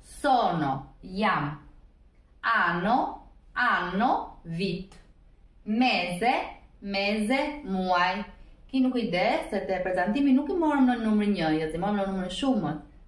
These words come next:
Prandaj, shkruani në numrin një dhe themi ano dhe në numrin shumës ani. Në numrin një jet meze,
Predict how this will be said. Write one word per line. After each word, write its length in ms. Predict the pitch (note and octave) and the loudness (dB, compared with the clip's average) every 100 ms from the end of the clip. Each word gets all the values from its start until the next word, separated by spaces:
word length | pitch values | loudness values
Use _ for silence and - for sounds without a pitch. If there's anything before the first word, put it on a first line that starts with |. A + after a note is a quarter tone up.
| - | -14
Prandaj, 540 | - F3 F3 F3+ B3+ - - - - - - - | -6 -2 0 2 0 -2 -10 -20 -20 -20 -20 -20
shkruani 640 | - - G#3 - E3+ D#3 D#3+ - - - | -18 -4 -2 0 0 -2 -6 -10 -20 -12
në 120 | F3 F3 | -6 -4
numrin 300 | F3+ F#3 F#3 | -4 -4 -2
një 180 | G3+ F#3 E3+ | 0 0 -2
dhe 80 | E3+ | -4
themi 280 | D#3+ D#3+ D#3+ | -4 -4 -4
ano 680 | F#3 G#3 B3 C#4+ F4+ B4+ G4 | -2 2 4 4 4 2 0
dhe 80 | A3+ | 0
në 100 | F#3 | -2
numrin 260 | F#3 G3+ F#3 | -2 -2 -2
shumës 380 | - A#3+ C4 - | -2 2 2 2
ani. 800 | - G3+ G#3 G#3 G#3 F#3+ C#3+ C#3 - - - - | 0 2 2 4 4 4 0 -4 -16 -20 -20 -10
Në 100 | F3 | -4
numrin 280 | F#3+ G#3 G3 | 0 0 0
një 140 | F#3+ E3+ | 0 0
jet 140 | D#3 D#3+ | 0 -2
meze, 680 | D#3+ E3+ D#3+ D3 D3 G#3 | 0 0 0 -2 -2 0